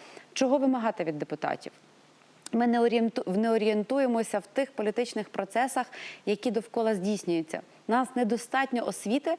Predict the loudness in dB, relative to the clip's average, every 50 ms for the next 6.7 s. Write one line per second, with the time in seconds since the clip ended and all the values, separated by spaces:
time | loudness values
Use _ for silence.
0 | -4 -10 -18 -16 -10 -4 -2 0 0 0 0 0 -2 0 0 2 2 4 4 4
1 | 2 2 0 -2 -2 -2 -4 -2 0 0 0 0 0 -2 -4 -6 -6 -10 -8 -2
2 | -2 -2 -2 0 -2 -2 -2 -2 -2 0 0 0 0 -2 -6 -8 -12 -16 -16 -14
3 | -14 -12 -8 -4 0 2 2 2 2 2 2 2 2 2 2 0 0 0 0 0
4 | 0 -2 -4 -6 -4 -4 -4 -4 -4 -2 0 0 0 0 0 -2 -2 -2 -2 -2
5 | -2 -2 0 0 0 0 0 -2 -6 -12 -18 -16 -16 -14 -14 -14 -14 -16 -16 -18
6 | -18 -20 -20 -20 -12 -8 -2 0 2 2 2 2 0